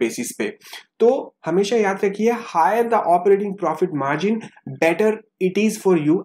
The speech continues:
as an investor। तो इस slide पे आप देख सकते हो कि Tata Consultancy Services का जो operating profit margin है वो ट्वेंटी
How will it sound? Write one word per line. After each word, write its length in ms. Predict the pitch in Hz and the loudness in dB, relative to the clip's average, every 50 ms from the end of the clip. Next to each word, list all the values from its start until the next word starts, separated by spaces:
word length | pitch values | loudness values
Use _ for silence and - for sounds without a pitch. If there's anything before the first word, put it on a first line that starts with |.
| _ - | _ -2
as 180 | 120 139 156 170 | 0 0 2 2
an 100 | 180 175 | 0 0
investor। 420 | 143 131 123 117 113 - - - 107 - - | 0 -2 -4 -6 -6 -6 -8 -10 -10 -8 -4
तो 80 | - 262 | -4 -2
इस 200 | 226 254 247 - | 0 -2 0 2
slide 260 | 214 196 202 220 220 | 2 4 4 2 2
पे 60 | - | 0
आप 160 | 247 247 233 175 | -2 -2 0 2
देख 180 | 180 202 208 | 2 2 2
सकते 280 | - - 208 - - 208 | 2 -2 -2 0 2 0
हो 40 | 202 | 0
कि 140 | 202 254 - - | 0 -2 -2 0
Tata 220 | - 170 180 226 226 - | 0 0 0 -2 -2 0
Consultancy 480 | 170 175 175 202 196 190 202 208 - 226 | 0 0 0 0 2 0 0 0 -2 -2
Services 360 | 220 190 180 185 196 202 190 | 0 0 0 0 -2 -4 -4
का 120 | - 208 | -4 -2
जो 120 | 190 185 208 | 0 0 0
operating 520 | - - 135 139 - 185 180 208 202 185 | 0 0 0 0 0 0 -2 -2 -4 -4
profit 300 | - 170 156 151 - 180 | -2 -4 -2 -2 -2 -2
margin 380 | 170 160 151 147 139 147 160 165 | 0 0 0 0 0 2 2 2
है 60 | 185 | 2
वो 160 | 175 147 165 | 2 2 0
ट्वेंटी 460 | 165 - - 135 139 147 151 190 - | -2 0 0 0 0 0 -2 -4 -6